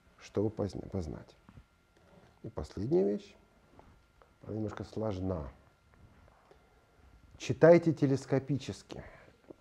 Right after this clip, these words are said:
Читайте телескопически. Некоторые из вас, наверное, помнят, в радиоприёмниках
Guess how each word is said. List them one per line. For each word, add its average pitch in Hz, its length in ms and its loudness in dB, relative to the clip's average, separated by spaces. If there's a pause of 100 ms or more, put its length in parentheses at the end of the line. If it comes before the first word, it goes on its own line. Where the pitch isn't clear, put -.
(680)
Читайте 131 500 -2
телескопически. - 1000 -6 (1120)
Некоторые 107 340 -2
из 107 40 0
вас, 180 180 6
наверное, 110 220 2
помнят, 143 400 4
в 107 40 -4
радиоприёмниках 123 1080 0